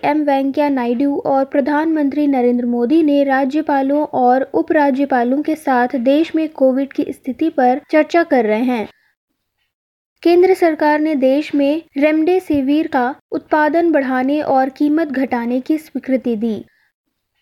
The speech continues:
कोरोना संक्रमण को रोकने के लिए महाराष्ट्र में पन्द्रह दिन के कड़े प्रतिबंध कल रात से लागू हुए। स्वास्थ्य मंत्री डॉक्टर हर्षवर्धन ने पोषण के बारे में जागरूकता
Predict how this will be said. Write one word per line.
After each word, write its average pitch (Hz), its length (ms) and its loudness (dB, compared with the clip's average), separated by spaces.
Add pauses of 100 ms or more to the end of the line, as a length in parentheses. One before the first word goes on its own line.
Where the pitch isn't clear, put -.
(580)
कोरोना 302 380 2
संक्रमण 285 560 -2
को 311 120 0
रोकने 277 400 2
के 277 200 0
लिए 262 200 2
महाराष्ट्र 262 600 -2
में 294 180 0
पन्द्रह 254 340 0
दिन 262 280 0
के 285 300 0 (160)
कड़े 311 260 2
प्रतिबंध 294 580 -2 (100)
कल 339 200 2
रात 254 300 0
से 320 160 0
लागू 247 400 2
हुए। 226 340 0 (1400)
स्वास्थ्य 349 380 0
मंत्री 330 500 0 (240)
डॉक्टर 320 400 0
हर्षवर्धन 294 720 -2
ने 285 260 0
पोषण 285 500 -2
के 285 140 0
बारे 247 340 0
में 277 200 -2
जागरूकता 254 640 0